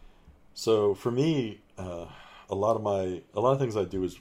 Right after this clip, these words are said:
revolves around the number three for some reason, but I, I'm always like, three, three of this, three of that. But when it comes to this, I break it down into physical, emotional, and spiritual. So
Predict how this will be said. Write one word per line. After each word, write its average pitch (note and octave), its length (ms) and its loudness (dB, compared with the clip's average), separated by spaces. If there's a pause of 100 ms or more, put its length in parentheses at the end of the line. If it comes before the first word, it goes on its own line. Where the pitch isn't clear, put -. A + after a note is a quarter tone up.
revolves F2+ 420 -2
around F2 220 -10
the F2 60 -12
number F2 200 -10
three F2 300 -12
for - 120 -20
some E2+ 180 -12
reason, D#2+ 260 -14
but E2 100 -10
I, F2 240 -8
I'm F2+ 60 -6
always F#2 240 -6
like, - 180 -14
three, G2 280 -10 (400)
three C3 260 -2
of F2+ 140 -2
this, E2 220 -8
three G2 160 -6
of F2+ 60 -4
that. E2 240 -10 (680)
But G#2 320 2 (320)
when A#2 140 0
it C#3 140 -2
comes C3+ 260 -2
to G2+ 180 0
this, A2+ 320 2
I G2 80 0
break G2+ 240 0
it G2 60 -8
down G2+ 200 -2
into F#2 420 -8
physical, D3+ 680 -4 (560)
emotional, G#2 720 -2 (880)
and G2 160 -8
spiritual. - 720 -4 (2000)
So A2 640 4